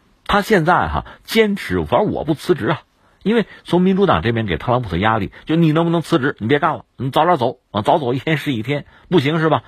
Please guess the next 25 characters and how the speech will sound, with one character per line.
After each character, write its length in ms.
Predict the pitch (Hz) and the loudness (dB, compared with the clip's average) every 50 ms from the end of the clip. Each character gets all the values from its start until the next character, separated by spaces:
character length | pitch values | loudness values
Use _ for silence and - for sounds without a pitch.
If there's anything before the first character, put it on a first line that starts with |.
| - - - | -18 -18 -6
特 100 | - - | 0 2
朗 120 | 170 170 143 | 2 2 2
普 100 | 98 87 | -2 -8
据 260 | - - 190 165 107 | -8 -4 -4 -2 -2
说 260 | 82 - 92 85 87 | -2 -2 -2 -2 -2
啊， 80 | 80 67 | -2 -2
有 120 | 71 73 | -2 -4
人 140 | 85 110 117 | -4 -2 -2
讲 120 | 85 60 | -2 -2
他 120 | 64 - 98 | -2 -2 -2
在 80 | 98 | -2
白 200 | 90 - 82 82 | 0 0 0 -2
宫 200 | 98 110 110 107 | -2 -2 -2 -2
里 80 | 85 64 | -2 -2
边 180 | - 62 65 - - - - - - - | -4 -6 -8 -8 -12 -16 -18 -16 -12 -6
就 140 | - 98 | -4 -4
是 120 | 87 90 87 - | -2 -4 -6 -2
呐 320 | - 151 196 196 - 95 | 2 2 2 4 2 0
喊 180 | - - - - | -2 -2 -6 -6
啊 280 | - 67 78 78 - _ _ - 82 78 71 65 | -6 -6 -8 -10 -10 _ _ -10 -8 -8 -6 -6
，“我 200 | 71 113 160 220 | -2 0 2 2
不 140 | - 277 277 | 2 0 -2
辞 160 | 208 - 226 | 0 2 2
职 180 | 214 208 214 214 - | 4 4 2 2 2
啊”， 300 | 135 - - - - | -2 -4 -2 -4 -4